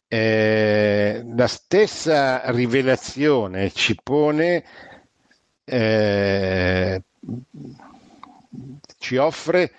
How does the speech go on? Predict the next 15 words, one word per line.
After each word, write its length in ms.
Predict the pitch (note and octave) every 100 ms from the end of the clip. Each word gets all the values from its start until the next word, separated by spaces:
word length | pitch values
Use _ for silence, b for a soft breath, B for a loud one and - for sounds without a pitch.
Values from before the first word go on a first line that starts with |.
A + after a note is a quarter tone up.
| B B B B B B _ _ _ _
delle 300 | B2+ A#2+ A#2+
risposte 600 | B2 - E3 D3 - B2+
diverse 760 | C#3+ C#3 C#3+ D#3 D3+ - F#3
a 40 | F3
secondo 460 | D3 - B2 B2
delle 220 | C3 A2+
circostanze. 1160 | A2 - G2 - G2+ - G2+ F#2 E2+ - - - _ _ _ _ _ b b b b b b b b b b D3+
E 60 |
allora 320 | D#3 A3+ E3
noi 280 | D3 G3+ D#3
lì 200 | B2+ F3+
capiamo, 840 | D#3 D#3+ D#3+ C#3 C#3+ F3 F3+ D#3+ B2+ - A#3+ _ - G#4 G4+ D#4 C#4 D#3 - _
per 180 | A#2
esempio, 520 | B2+ A2+ C3+ D#3 D#3+ B2+
l'importanza 1120 | B2 A#2 C#3 C3 - C#3 D#3 - D3+ C3 G#2